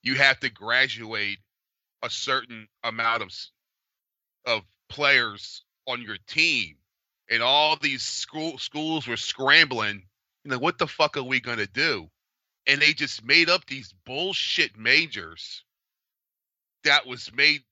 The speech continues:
basically just for them. And, and they, and they might have to show up to class and write, like, a hundred page term paper on,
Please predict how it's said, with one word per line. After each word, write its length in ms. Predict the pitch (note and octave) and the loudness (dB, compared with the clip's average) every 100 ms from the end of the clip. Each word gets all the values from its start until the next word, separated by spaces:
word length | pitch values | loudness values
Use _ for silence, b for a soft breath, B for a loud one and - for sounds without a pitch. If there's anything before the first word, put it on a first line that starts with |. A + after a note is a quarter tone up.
| _ - | _ -4
basically 480 | E3 F3 F3 C#3 B2+ | -4 -4 -10 -10 -10
just 360 | - C#3+ C#3+ - | -4 -4 -4 -6
for 120 | B2 | -4
them. 380 | A#2+ C3+ F2+ D#2 _ _ _ _ _ - | 0 0 -2 -10 _ _ _ _ _ -8
And, 120 | C3 - _ _ | -6 -8 _ _
and 100 | C#3 | 0
they, 300 | C#3 C3+ A#2 _ _ _ _ _ | 2 2 -2 _ _ _ _ _
and 80 | C#3+ | -4
they 100 | C#3 | -2
might 240 | B2 D3 D#3 | 2 2 4
have 160 | D3+ | 2
to 80 | - | -2
show 300 | - - E3+ | -6 -4 -4
up 100 | D#3 | -4
to 100 | - | -6
class 760 | - D3+ D3 D3 C#3 - - - | -10 -2 2 4 2 -2 -10 -16
and 100 | B2+ | -16
write, 360 | B2+ C3 C3 B2+ _ - | -6 0 0 -2 _ -8
like, 220 | B2+ A#2 _ _ _ - | -6 -6 _ _ _ -8
a 100 | A2+ | -6
hundred 360 | C#3 C#3+ C3 - | -6 -8 -12 -4
page 600 | D3 C3+ B2+ A2 - - _ _ _ _ - | 0 2 0 -2 -10 -12 _ _ _ _ -12
term 280 | D3+ C#3+ C3+ - | -6 -6 -8 0
paper 420 | C#3 B2+ A#2+ A#2 | 2 2 0 -6
on, 440 | A2+ A2 A2 G#2+ | -4 -2 -4 -4